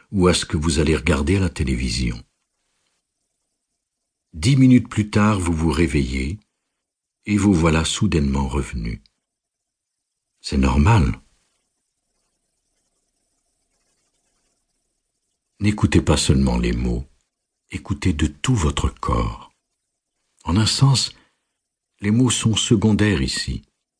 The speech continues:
Ce sont au mieux des indications. Pour l'essentiel, cependant, l'enseignement a lieu à travers l'état de conscience même.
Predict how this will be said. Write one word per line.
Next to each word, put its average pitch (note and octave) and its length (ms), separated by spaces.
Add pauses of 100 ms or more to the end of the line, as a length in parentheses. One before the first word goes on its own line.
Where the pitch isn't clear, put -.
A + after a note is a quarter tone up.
(560)
Ce - 140
sont E2 320
au D#2+ 40
mieux F2+ 400 (640)
des D#2+ 200
indications. D#2+ 760 (1080)
Pour - 160
l'essentiel, E2+ 720
cependant, C#2+ 720 (680)
l'enseignement F#2+ 680
a F2 60
lieu D#2+ 220
à D#2+ 60
travers E2 480
l'état G#2 400
de - 100
conscience - 720
même. A1 480